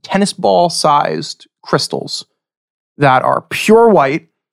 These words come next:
but in the center, like a little sunburst, is this kind of purplish pink color. And these crystals, which have kind of a glow to them,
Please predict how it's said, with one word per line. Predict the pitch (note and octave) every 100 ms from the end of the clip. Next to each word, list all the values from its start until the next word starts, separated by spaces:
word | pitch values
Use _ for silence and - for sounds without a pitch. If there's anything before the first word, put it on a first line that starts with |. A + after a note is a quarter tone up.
| _ _ _
but | D#3
in | C#3+
the |
center, | C3 - F#3+ F3+ B2+
like | A#2+
a | B2+
little | C#3 F3 F#3+
sunburst, | - D#3 D#3 C3+ A#2+ A#2 -
is | C3 B2
this | A#2+
kind | - B2+
of | A#2+
purplish | - C#3 D3 D3+ - -
pink | - B2+ A#2+ - - _ _ _
color. | - C#3 B2 - - _ _ _ _ _ _ _ _
And | C#3+ C3+ C3
these | B2+ C3+
crystals, | - D#4 - D#3 C#3+
which | D3 -
have | - F3 D#3
kind | - D3+
of |
a | C3+
glow | - - C#3+ D3+ D#3+ F3 E3
to | -
them, | B2+ A2+ G#2